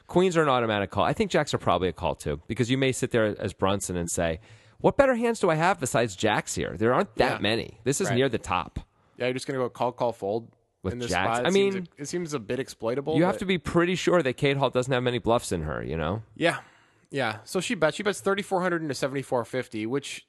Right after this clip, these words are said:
Speaker 2: is interesting sizing. It's not, it's less than half the pot, and I think it's designed to get more of the underpairs to call.
Speaker 1: I think you're exactly right. She's saying,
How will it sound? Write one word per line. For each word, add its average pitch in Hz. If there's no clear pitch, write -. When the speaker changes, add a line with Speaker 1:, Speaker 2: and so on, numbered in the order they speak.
Speaker 2:
is 170
interesting 190
sizing. 135
It's 110
not, 147
it's 135
less 170
than 151
half 151
the 120
pot, 110
and 120
I 117
think 170
it's 180
designed 117
to -
get 113
more 123
of 113
the 117
underpairs 104
to -
call. -
Speaker 1:
I 95
think 101
you're 95
exactly 87
right. 69
She's 110
saying, 98